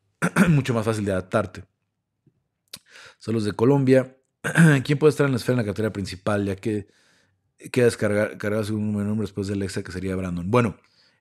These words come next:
el estelar, yo creo, <clears throat> tomen en cuenta que el estelar de la esfera, eh, primero es un pago por evento, que no fue el año pasado. Noche no fue pago por evento, fue un Fight Night muy especial, pero no fue pago por evento.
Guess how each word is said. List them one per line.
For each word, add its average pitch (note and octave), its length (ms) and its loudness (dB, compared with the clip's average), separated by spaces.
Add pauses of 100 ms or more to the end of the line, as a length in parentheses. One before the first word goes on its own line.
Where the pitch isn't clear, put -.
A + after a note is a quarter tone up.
el C3+ 180 4
estelar, D#3+ 680 4 (640)
yo C#3+ 240 4
creo, D3 560 4 (240)
<clears throat> A3+ 320 8
tomen F#3 220 4
en C#3+ 60 0
cuenta D3+ 260 0
que C3 80 0
el G#2+ 60 -2
estelar A2+ 380 2
de C#3+ 80 4
la A#2 60 -2
esfera, F2+ 500 -4 (1000)
eh, - 120 -16
primero D#3+ 300 4
es G#3 80 0
un F3+ 100 0
pago B2 220 6
por G2 160 0
evento, F2+ 400 -4 (240)
que - 80 -6
no G2 140 0
fue A#2 160 0
el G2+ 80 2
año G#2 180 -2
pasado. A2 360 0
Noche F#2 320 -6
no F2 180 -6
fue F2+ 140 -8
pago F2 200 -4
por G2 140 -4
evento, C#3 260 -2
fue F2 140 -8
un F2 60 -8
Fight G2+ 240 -2
Night G2 260 -12
muy F#2+ 220 -16
especial, B2 580 -2 (640)
pero E2+ 180 -8
no F#2+ 100 -4
fue F2+ 140 -10
pago F2 180 -2
por - 140 -14
evento. - 300 -20